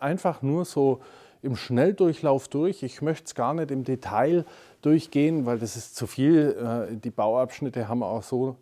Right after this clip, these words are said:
jetzt gar nicht so verfilmt. Ähm, nur was alles möglich ist einfach in so einem Fahrzeug, weil es ja doch ein relativ, ja, tagestauglicher, äh, äh, Teilintegrierer ist, wo man,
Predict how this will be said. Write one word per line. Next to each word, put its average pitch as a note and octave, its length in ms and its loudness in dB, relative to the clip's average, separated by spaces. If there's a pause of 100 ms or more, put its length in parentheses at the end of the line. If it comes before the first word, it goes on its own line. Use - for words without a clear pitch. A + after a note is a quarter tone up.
(120)
jetzt - 200 -14
gar G#2 140 -2
nicht C3+ 160 -4
so B2 180 -4
verfilmt. B2 540 -2 (580)
Ähm, B2+ 440 4
nur F3 260 4
was A#3 180 2
alles D3+ 320 0
möglich C3 560 4
ist - 320 -4
einfach B2 340 -4
in A#2+ 120 -4
so A#2+ 100 -6
einem A#2+ 140 0
Fahrzeug, C#3 580 -2
weil B2 140 2
es A#2+ 140 -4
ja A2+ 100 0
doch C3 240 2
ein A#2+ 120 0
relativ, B2 680 0 (640)
ja, G#2+ 280 0
tagestauglicher, D#3 1300 4
äh, C#3+ 600 2
äh, C3+ 60 0
Teilintegrierer D3+ 880 0
ist, D3+ 360 -2
wo A#2 140 0
man, A#2+ 280 2